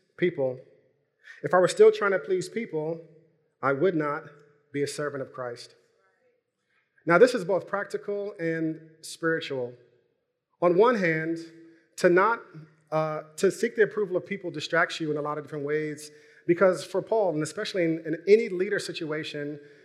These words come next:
the price of leadership is always criticism.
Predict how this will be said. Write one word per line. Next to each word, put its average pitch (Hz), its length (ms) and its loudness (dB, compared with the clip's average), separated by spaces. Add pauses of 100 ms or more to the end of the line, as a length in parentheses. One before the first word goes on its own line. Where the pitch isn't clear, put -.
(240)
the 165 100 4 (120)
price 240 220 4
of 175 120 0
leadership 196 460 0
is 156 100 -4
always 170 360 -6
criticism. 123 580 -8